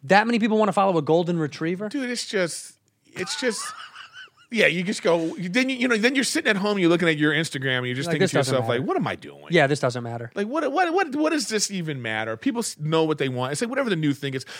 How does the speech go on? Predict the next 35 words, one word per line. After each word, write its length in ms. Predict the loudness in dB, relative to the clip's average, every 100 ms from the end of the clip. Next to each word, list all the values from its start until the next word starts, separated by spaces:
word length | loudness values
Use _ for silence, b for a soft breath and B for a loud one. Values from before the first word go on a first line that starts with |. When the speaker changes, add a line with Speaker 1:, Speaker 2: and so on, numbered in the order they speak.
| B
Speaker 2:
Like, 140 | 4
have 120 | 6 6
you, 220 | 4 2 2
have 200 | 4 4
you 120 | 2
got 200 | 2 0
a 60 |
part 240 | 0 2 4
of 60 |
this 180 | 4 2
new 240 | 2 2 4
dumb 360 | 2 2 0
Clubhouse? 880 | -4 0 0 2 2 0 -2 -10 -14 B B B
You 40 | B B B B
Speaker 1:
I 60 | 4
Speaker 2:
know, 120 | 6
Speaker 1:
just 140 | 4 4
Speaker 2:
th- 60 |
Speaker 1:
got 220 | 6 6 6
a 240 | 4 2 -2
request 800 | -4 -4 0 2 2 -4 -16 -10
to 100 | -8
do 500 | -8 -2 0 2 0 -4
a 80 |
show. 460 | -4 -2 -2 -4 -10 _ _ _ _ _ _ _ _ _ _ -4
Like, 220 | -2 0
uh, 140 | 0
they, 140 | 2 2
they're 160 | 2
doing 180 | 2 0
stand-up 320 | 0 -2 -2
shows. 340 | -8 -14 -14 _ _
Speaker 2:
On 220 | 6 6 8
that 240 | 6 4
app? 480 | 4 4 4 0